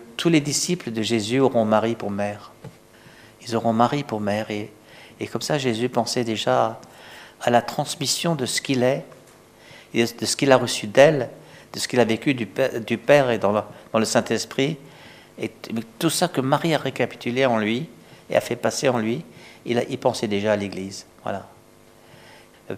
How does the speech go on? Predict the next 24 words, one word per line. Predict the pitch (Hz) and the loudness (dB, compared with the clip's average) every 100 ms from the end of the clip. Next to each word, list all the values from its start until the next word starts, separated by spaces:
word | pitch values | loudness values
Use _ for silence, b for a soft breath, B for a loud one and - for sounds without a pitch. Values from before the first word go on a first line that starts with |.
| - | -2
Paul | 131 | -2
six | 120 - 175 | 0 0 4
a | 113 110 | 4 4
inc-, | - - | 0 -4
a | 113 | -2
insisté | 110 113 - - 143 | -2 -4 -6 -2 -2
pour | 143 - | -2 -12
que, | - 107 104 - B B B B B B - | -2 -2 -2 -8 B B B B B B 0
euh, | 104 104 | 0 0
on, | - 107 104 98 - | 0 0 0 -6 -6
on | 127 | -8
fête, | - 127 127 - | 0 0 0 -2
euh, | 104 101 - B B B | 0 0 -4 B B B
Marie, | 120 110 131 139 | 2 4 2 0
mère | 110 120 120 | 0 0 2
de | 113 | 0
l'Église. | 104 101 101 101 101 107 - - - - B B B B - | 0 -4 -6 -6 -10 -16 -20 -20 -20 -20 B B B B -12
Et | 101 | -6
c'est, | - 123 120 | -2 -2 0
et | 120 | -4
c'est | 110 - 113 110 104 | -2 0 2 2 2
le | 101 | 0
pape | 104 123 - | 4 4 4
François | - 117 - 147 160 | -12 -10 -2 0 -2